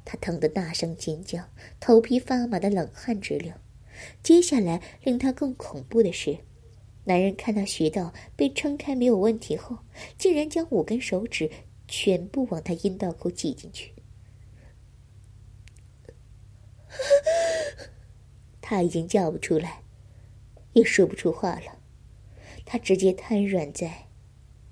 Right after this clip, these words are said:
后面强奸他的人身上，浑身抽搐，翻着白眼。可惜他半昏迷，救不了他，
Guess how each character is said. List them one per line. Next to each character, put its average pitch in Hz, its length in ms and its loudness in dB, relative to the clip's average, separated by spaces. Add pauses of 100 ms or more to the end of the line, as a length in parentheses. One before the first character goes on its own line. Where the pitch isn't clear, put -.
(640)
后 - 180 -4
面 160 180 -2
强 170 320 -2
奸 170 240 -2
他 - 180 -10
的 175 120 -4
人 156 180 -2
身 160 220 -6
上， - 240 -10 (1080)
浑 196 300 2
身 190 180 2
抽 185 240 0
搐， 180 360 0 (500)
翻 180 220 -2
着 180 100 -2
白 180 180 -8
眼。 170 300 -6 (600)
可 262 160 8
惜 311 260 2 (160)
他 277 160 -2
半 254 260 4
昏 226 220 2
迷， 208 300 -2 (100)
救 302 260 2
不 - 140 0
了 165 220 0
他， - 160 -12